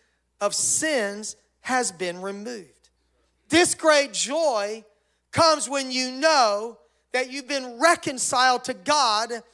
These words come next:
and have peace with God, that you're no longer enemies, you're no longer estranged from God, but you are in a right relationship with Him.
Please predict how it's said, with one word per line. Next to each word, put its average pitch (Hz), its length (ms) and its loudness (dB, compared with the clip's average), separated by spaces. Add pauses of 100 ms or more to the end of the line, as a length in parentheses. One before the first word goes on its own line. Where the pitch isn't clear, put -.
(320)
and 269 200 2
have 262 320 2
peace 311 340 -4
with 277 220 -8
God, 240 400 -2 (500)
that 277 160 2
you're 277 140 -2
no 294 340 4
longer 320 420 2
enemies, 233 680 -8 (440)
you're 269 140 -2
no 285 240 6
longer 302 460 2 (100)
estranged 285 800 -2
from 247 300 -8
God, 220 500 0 (320)
but 262 160 2
you 294 140 0
are 262 120 2
in 302 340 0
a 294 80 2
right 262 400 0
relationship 262 800 -6
with 233 140 -8
Him. 247 260 -12